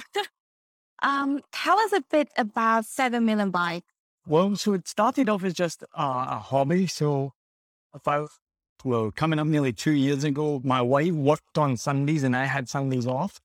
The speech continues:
Speaker 2: I was getting to the point where I was so bored, I would just go out on my bike, motorbike for a drive and drive all the way to, like, D seven and Ya Bay and back, just because I had nothing else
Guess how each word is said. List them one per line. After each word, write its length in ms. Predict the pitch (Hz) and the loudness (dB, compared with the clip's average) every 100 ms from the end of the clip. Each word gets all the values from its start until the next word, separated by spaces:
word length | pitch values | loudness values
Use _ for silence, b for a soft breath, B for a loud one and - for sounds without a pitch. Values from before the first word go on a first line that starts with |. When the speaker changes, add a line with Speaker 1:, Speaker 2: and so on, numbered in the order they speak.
| - | -2
Speaker 2:
I 60 | |
was 80 | 143 | 0
getting 240 | 208 214 | 4 4
to 80 | 202 | 4
the 80 | 156 | 2
point 300 | - 165 156 | 0 0 2
where 100 | 143 | 0
I 40 | |
was 120 | 135 - | -2 -2
so 180 | 151 | -2
bored, 340 | 131 131 139 151 | 0 0 0 2
I 40 | |
would 120 | 139 | 0
just 180 | 127 127 | 0 -2
go 180 | - 135 | 0 0
out 160 | 135 143 | 0 0
on 120 | 143 | 0
my 120 | 120 | 0
bike, 300 | 107 127 151 - | 0 0 -2 -2
motorbike 500 | 139 135 147 143 139 | -2 0 0 0 -2
for 140 | 139 | -2
a 80 | 127 | -2
drive 400 | 113 127 131 147 | 0 0 2 0
and 120 | 139 | -2
drive 300 | 120 127 135 | 0 0 0
all 160 | 131 135 | 0 -2
the 60 | 131 | 0
way 160 | 135 | 0
to, 80 | 127 | -2
like, 200 | 123 117 | -2 -2
D 180 | 139 139 | 0 0
seven 400 | - 135 135 131 | 0 -2 0 0
and 140 | 120 | 0
Ya 200 | 120 123 | -2 -2
Bay 180 | 120 123 | 0 0
and 140 | 120 | -2
back, 300 | 113 120 - _ _ _ _ _ - | -2 -2 -4 _ _ _ _ _ -6
just 300 | 139 - - | -4 -2 -2
because 240 | 139 135 | 0 0
I 40 | 123 | 0
had 60 | |
nothing 400 | 120 123 - 127 | 0 -2 -2 -2
else 220 | 123 113 | -2 -4